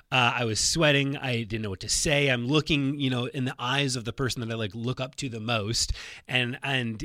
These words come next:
he's expecting me to be able to coach him. <laughs> Oh my goodness. Um, and by the way, him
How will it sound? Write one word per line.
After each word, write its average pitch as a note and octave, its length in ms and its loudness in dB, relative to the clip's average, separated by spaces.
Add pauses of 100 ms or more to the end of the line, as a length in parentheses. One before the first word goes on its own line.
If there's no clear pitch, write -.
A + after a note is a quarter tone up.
he's C#3+ 640 -2 (120)
expecting C#3+ 640 -2
me C3 160 0
to - 140 -8
be C3 80 -2
able B2 160 -6
to G#2+ 60 -8
coach - 640 -4 (180)
him. G#3+ 680 -4
<laughs> - 40 -6 (420)
Oh D3+ 140 0
my A#2 160 0
goodness. A2 500 -6 (560)
Um, C#3 360 2
and F#3 120 0
by A3 80 2
the - 80 0
way, C#3+ 80 2
him F3 160 0